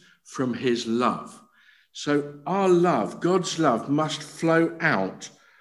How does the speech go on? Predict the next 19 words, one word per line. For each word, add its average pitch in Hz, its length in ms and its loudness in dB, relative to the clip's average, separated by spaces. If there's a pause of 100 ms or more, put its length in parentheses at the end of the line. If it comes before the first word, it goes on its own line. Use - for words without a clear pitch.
(400)
from 151 320 4
us, 135 480 0
because - 440 2
Jesus 190 600 -2
said 113 220 -2
in 113 140 -2
John 131 240 -2
thirteen, 127 800 -2 (360)
verses 135 440 -2
thirty-four 127 560 -4
and 113 100 -4
thirty-five, 113 800 -4 (640)
A 190 60 2
new 196 440 6
commandment 107 640 0
I 117 120 2
give 113 360 -4
to 107 100 -10
you, 165 340 -2